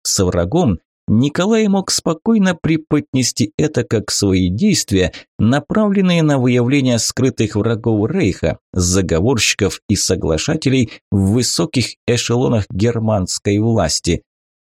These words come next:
Исходя из этих соображений, на следующей встрече с Энгстрёмом, состоявшейся через два дня, Николай дал своё согласие на сотрудничество с русскими в обмен на гарантию личной безопасности,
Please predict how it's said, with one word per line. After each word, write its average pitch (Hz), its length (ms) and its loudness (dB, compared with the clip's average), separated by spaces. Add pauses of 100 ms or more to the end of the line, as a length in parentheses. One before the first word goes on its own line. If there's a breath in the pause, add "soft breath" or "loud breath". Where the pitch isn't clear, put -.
(200)
Исходя 196 380 0 (100)
из 110 160 2
этих 101 260 0
соображений, 170 800 0 (100)
на 135 160 0
следующей 196 600 0
встрече 160 480 -2
с - 180 -2
Энгстрёмом, 165 640 0
состоявшейся 135 920 0
через 117 380 0
два 110 360 0 (140)
дня, 110 260 2 (340)
Николай 98 840 0 (140)
дал 90 600 -2
своё 143 380 2
согласие 139 680 0
на 110 120 2
сотрудничество 139 1040 -2
с - 160 -4
русскими 135 600 0 (200)
в 95 180 0
обмен 101 480 0
на 85 140 2
гарантию 98 540 0
личной 87 400 0
безопасности, 131 960 0